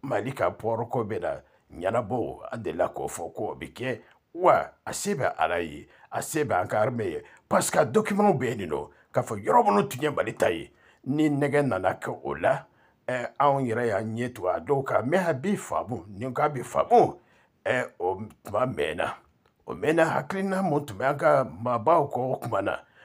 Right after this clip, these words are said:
o ni bi maaw tɛ kelen ye, u y'an janfa, bɛɛ y'an janfa, farafinna bɛɛ y'an janfa, bɛɛ b'a dɔn hali fédération sigi tuma la,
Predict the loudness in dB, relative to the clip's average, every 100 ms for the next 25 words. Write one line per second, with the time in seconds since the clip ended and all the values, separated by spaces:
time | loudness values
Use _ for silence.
0 | -20 _ -4 -2 -2 -4 -2 0 2 4
1 | 2 -2 -10 -6 -6 -6 -8 -12 _ _
2 | _ -8 0 2 2 0 0 0 2 -2
3 | -4 -10 -6 0 2 2 2 -2 -2 -6
4 | -6 -8 -8 -6 2 4 4 0 0 -2
5 | -10 _ _ -4 0 0 0 -2 0 0
6 | 0 -2 -2 0 0 -2 -4 -10 -6 -2
7 | -2